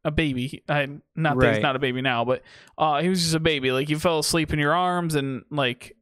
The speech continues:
Speaker 1: he just slept wherever. And, uh, now he is big and he had to use a pack and play and he had to, like, all this stuff. So, uh, by, he didn't sleep great up there. So we're like, "Hey, let's go home Thursday, or let's go home Saturday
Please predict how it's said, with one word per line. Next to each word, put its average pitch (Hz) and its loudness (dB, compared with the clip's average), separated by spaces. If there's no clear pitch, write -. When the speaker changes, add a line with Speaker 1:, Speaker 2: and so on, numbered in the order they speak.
Speaker 1:
he 156 -2
just 147 -2
slept 156 -2
wherever. 151 0
And, 123 -6
uh, 143 0
now 156 0
he 160 0
is 135 -2
big 156 0
and 131 -4
he 139 -2
had 139 -2
to 143 -6
use 139 -6
a 135 -8
pack 151 0
and 147 -2
play 147 0
and 131 -4
he 127 -6
had 143 0
to, 135 0
like, 139 0
all 160 0
this 143 0
stuff. - -2
So, 131 -2
uh, 147 0
by, 143 0
he 180 0
didn't 185 0
sleep 156 -2
great 147 0
up 139 -6
there. 143 2
So 143 -2
we're 135 2
like, 135 -2
"Hey, 185 2
let's 175 -2
go 196 0
home 180 -4
Thursday, 143 0
or 180 2
let's 180 -2
go 190 0
home 151 -2
Saturday 127 0